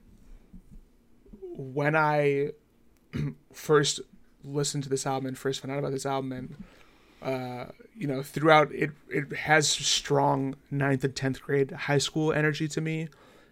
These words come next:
My favorites were Hoe Cakes, One Beer, and Deep Fried Friends.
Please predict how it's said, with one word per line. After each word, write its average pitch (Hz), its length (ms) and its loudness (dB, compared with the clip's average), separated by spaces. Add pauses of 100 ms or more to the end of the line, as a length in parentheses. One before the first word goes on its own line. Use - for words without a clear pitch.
(180)
My 139 220 8
favorites 139 540 6
were 139 640 0 (120)
Hoe 143 220 4
Cakes, - 600 4 (240)
One 135 340 0
Beer, 135 320 2
and 131 160 -4
Deep 131 160 -6
Fried 135 240 -6
Friends. - 480 -8